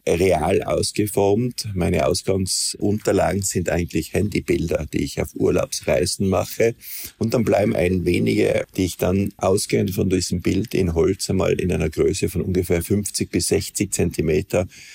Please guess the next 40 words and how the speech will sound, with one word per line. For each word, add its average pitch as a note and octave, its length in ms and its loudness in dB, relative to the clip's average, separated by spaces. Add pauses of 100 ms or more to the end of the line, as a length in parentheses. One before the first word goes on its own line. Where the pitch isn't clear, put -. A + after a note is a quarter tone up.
(260)
in E2+ 340 0
Zirbenholz, G2 600 2
Lindenholz F2+ 880 -2
umsetze A#2+ 840 0 (240)
und F2+ 360 -2
klassisch - 680 -2
schnitze - 640 -2 (380)
mit - 260 0
allem, A2 220 2
was G2+ 220 0
ich A#2 220 0
selber F#2 360 2
wahrnehme. C#2+ 640 -2
Und F2+ 120 -2
mir F2+ 120 2
geht's G2 200 0
um G#2+ 160 0
jedes G2 540 0
kleine E2 580 0
Detail, - 560 -2
um E2+ 140 0
jeden G2 360 -2
Hüftknick, - 640 -4
um F#2 180 0
alles, - 320 0
was G2 220 0
die G2+ 220 -2
Kleidung F#2 520 2
mit E2+ 200 0
uns - 260 0
macht D2+ 340 -2
oder - 160 0
die E2+ 120 -2
Verkleidung E2 1000 0
und F#2 160 -2
all - 140 2
diese G#2 260 0
ganz, F#2 320 0
ganz F#2 320 -2
kleinen D#2+ 540 0